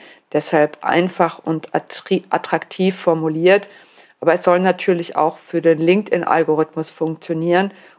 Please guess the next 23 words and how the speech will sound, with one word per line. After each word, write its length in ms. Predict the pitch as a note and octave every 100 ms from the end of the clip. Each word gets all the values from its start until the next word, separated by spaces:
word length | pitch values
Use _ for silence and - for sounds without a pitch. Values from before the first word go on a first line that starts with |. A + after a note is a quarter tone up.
| -
und 140 | D3
deshalb 420 | E3 - F3+ E3
ist 400 | - E3 - -
ein 320 | - D#3+ D#3 D#3 _ _ _
seo-Wissen 920 | B3 G3 G#3+ G3 E3 E3+ F#3 F3+ F3+ _ _
wichtig, 640 | E3 G3+ - G3+ G3 F#3+ - _ _ _ -
denn 320 | F3 E3+ E3+ -
wenn 300 | D#3 F3 F3
du 180 | F3 D#3+
beschreibende 600 | F3 - D3+ F3+ F3 F3
Texte 520 | F#3+ F3+ - F#3+ F3
hast, 260 | D#3+ - -
die 100 | D3+
keine 600 | - - F#3+ F#3+ G#3+ E3+ D#3 _ _ _ _
seo-Keywords 1400 | E3 D#3 F3+ E3 E3 D#3+ - _ - - F#3 E3+ D#3+ D#3 -
haben, 380 | D3+ D3+ F3+ F#3 - _ -
dann 240 | D#3+ E3
wirst 240 | F3 F#3 -
du 60 |
logischerweise 760 | E3+ E3+ E3 - D#3+ D#3 D#3+ -
auch 140 | E3
schlechter 460 | - E3 D#3+ - E3
gefunden 580 | E3 - F3 F3+ D#3+